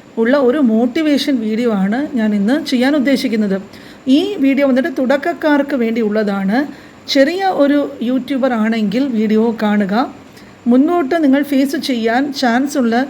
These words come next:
കാര്യങ്ങളാണ് നമ്മളിന്ന് ഡിസ്കസ് ചെയ്യാൻ പോകുന്നത്. ഞാൻ YouTube-ൽ വീഡിയോ അപ്ലോഡ് ചെയ്യാൻ തുടങ്ങിയിട്ട് ഏതാണ്ട് എട്ട് വർഷത്തോളം ആകുന്നു. രണ്ടായിരത്തി പതിനാറിലാണ് ഞാൻ തുടങ്ങിയത്. അപ്പോൾ എനിക്ക് ഇത് കൂടാതെ വേറെ മെയിൻ ചാനലും ഒന്ന് രണ്ട് ചാനലുകൾ കൂടെ ഉണ്ട്.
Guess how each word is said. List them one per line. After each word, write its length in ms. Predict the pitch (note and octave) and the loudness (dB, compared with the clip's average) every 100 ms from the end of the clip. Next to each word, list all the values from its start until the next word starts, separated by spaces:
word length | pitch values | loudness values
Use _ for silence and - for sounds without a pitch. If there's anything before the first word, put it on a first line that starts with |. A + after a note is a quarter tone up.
| A#3 | -2
കാര്യങ്ങളാണ് 640 | G#3+ B3 A#3+ G#3 G3 C#4 - - - C4 | 0 0 0 0 0 -2 -4 -16 -12 -2
നമ്മളിന്ന് 300 | A#3+ C#4+ D#4+ | 2 2 2
ഡിസ്കസ് 440 | D#4+ - E4+ C#4+ | 0 0 -2 -2
ചെയ്യാൻ 300 | B3+ C4+ C#4+ | -2 0 0
പോകുന്നത്. 580 | C#4 B3 B3 A3+ G3+ C4+ - - - - - - - C4+ | 2 2 2 2 0 -2 -6 -18 -20 -20 -20 -20 -10 0
ഞാൻ 340 | C4 D4 F4+ | 2 2 2
YouTube-ൽ 480 | D4+ D4+ D#4 D#4 D#4 | 2 0 0 -2 -2
വീഡിയോ 480 | B3+ B3+ C4+ C4+ C#4 - - - - | 0 2 2 2 0 -10 -20 -14 -4
അപ്ലോഡ് 320 | A#3 B3+ C4+ | -2 0 0
ചെയ്യാൻ 280 | C4+ B3+ A#3+ | 0 0 0
തുടങ്ങിയിട്ട് 340 | A#3 A3 A#3 A3+ | 0 0 0 0
ഏതാണ്ട് 380 | A3 A#3+ A#3+ | 2 0 2
എട്ട് 640 | D4 - A3+ A3 - D#4+ D4 | 0 0 -2 -2 -4 -2 0
വർഷത്തോളം 600 | A3+ G#3 B3+ A#3+ A3 A3+ | -2 -2 -4 -2 -2 0
ആകുന്നു. 500 | G#3 G3 G3 B3+ - - - - C4+ | -2 -2 0 0 -2 -12 -20 -4 0
രണ്ടായിരത്തി 480 | B3+ E4 E4+ E4+ | 4 4 4 0
പതിനാറിലാണ് 960 | E4+ C4+ C4 C#4 C#4 C4+ A#3 A#3 C#4 B3+ | -4 -2 -2 -2 -2 -2 -2 -4 -4 -4
ഞാൻ 280 | A#3 A#3 C4 - - - | -2 -2 -4 -10 -20 -4
തുടങ്ങിയത്. 640 | A3 G#3+ A3 G#3 F#3 A3+ D4 - - - - | 0 2 2 0 0 0 -2 -8 -20 -20 -6
അപ്പോൾ 200 | G#3+ A#3+ | 0 0
എനിക്ക് 300 | A3+ A3+ C#4+ | 0 -2 0
ഇത് 340 | C#4+ C4+ A#3+ | 0 0 -2
കൂടാതെ 360 | B3+ A#3+ C4 C4 | 0 0 0 0
വേറെ 480 | C4+ B3+ C4 C4+ - | 2 2 4 2 0
മെയിൻ 280 | A#3 A#3+ B3+ | 0 0 0
ചാനലും 420 | B3+ A3+ A#3 D4+ | 0 -2 -2 0
ഒന്ന് 160 | C4 C4 | 2 2
രണ്ട് 400 | B3+ C4 B3 F#3+ | 4 2 0 -2
ചാനലുകൾ 460 | A#3+ A#3 A3+ A3+ | -2 -2 0 -2
കൂടെ 220 | A3+ A3 G#3+ | -2 0 0
ഉണ്ട്. 260 | G3+ F#3 | 0 0